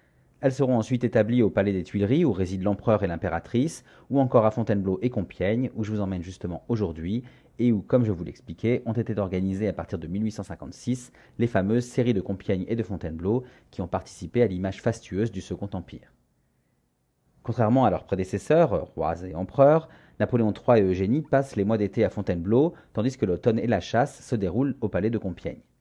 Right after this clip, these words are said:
Dans ces deux anciennes résidences royales, rénovées et réaménagées sous le premier empire de Napoléon Ier, donc en entre mille huit cent quatre et mille huit cent quinze, eh bien, euh, le couple impérial va organiser des séries auxquelles toute l'élite française et internationale rêve d'être conviée.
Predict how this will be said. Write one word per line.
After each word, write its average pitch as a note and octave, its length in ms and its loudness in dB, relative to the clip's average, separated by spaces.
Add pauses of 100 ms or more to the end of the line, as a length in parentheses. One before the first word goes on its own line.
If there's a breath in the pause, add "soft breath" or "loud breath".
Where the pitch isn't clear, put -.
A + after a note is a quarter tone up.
(880)
Dans A2+ 180 -4
ces F#2+ 140 -6
deux G#2+ 140 -2
anciennes F#2+ 300 -4
résidences F2+ 400 -8
royales, B2+ 520 2 (300 loud breath)
rénovées G2+ 460 2
et F#2 60 4
réaménagées G2 540 0
sous A2 140 -4
le G2+ 40 -2
premier G2+ 220 -2
empire F#2+ 320 -2
de F#2+ 80 0
Napoléon F#2+ 380 -2 (120)
Ier, G2 300 0
donc D#2 200 -10
en D#2 100 -10
entre D2+ 460 -12
mille F#2 200 -6
huit F#2 100 -4
cent F2+ 140 -8
quatre F2+ 280 -6
et F2 40 -6
mille E2+ 120 -6
huit F2+ 80 -6
cent F#2+ 180 -8
quinze, G#2 360 -2 (440 loud breath)
eh F#2+ 80 -4
bien, A2 320 2
euh, E2+ 200 -6
le G2 140 0
couple G#2+ 480 0
impérial G#2 460 2
va A#2 100 2
organiser F#2 400 0
des G#2+ 120 -2
séries A2 480 -2 (220 loud breath)
auxquelles A2 320 4
toute C3+ 180 -4
l'élite A2 260 0
française A2 420 -2
et A2 60 0
internationale G2+ 640 -2
rêve G#2 240 0
d'être G#2+ 260 -2
conviée. G2 440 -4